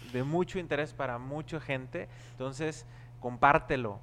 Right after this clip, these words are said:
vale la pena este tipo de contenido y que sepan que hay herramientas disponibles que podemos aprovechar. Entonces, pues dale share, dale compartir ahí en tus redes sociales y te recuerdo que nos puedes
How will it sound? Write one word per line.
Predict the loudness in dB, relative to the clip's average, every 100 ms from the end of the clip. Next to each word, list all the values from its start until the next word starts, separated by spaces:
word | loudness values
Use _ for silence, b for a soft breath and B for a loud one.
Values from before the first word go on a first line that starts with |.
| -4
vale | 0 2 4
la | 2 2
pena | 0 0 -6
este | -8
tipo | -10 -6 -6
de |
contenido | -6 -8 -8 -6 -4 -4
y | -6
que | -6 -6
sepan | 4 4 6 0 2
que |
hay | -2 0
herramientas | -2 -2 0 -2 -2 0 -2 -2
disponibles | -10 -4 -4 -2 -2 -2 -4 -8 B B -4
que | -4
podemos | 0 -2 0 -2
aprovechar. | -2 0 0 -2 -4 -8
Entonces, | -6 -4 -4 -2 -4 -6 B B
pues | -6 2
dale | 4 4
share, | 4 6 6 6
dale | 2 2 0
compartir | -4 -2 -2 -2 -2 0
ahí | 0 -2
en | -4
tus | -2
redes | 0 0
sociales | -4 2 4 4 2 -6 B B B B B
y | -2 0
te | 4
recuerdo | 2 4 4 4 0 -4
que | -8 -8 -12
nos | -14 -14
puedes | -8 -4 -4 -8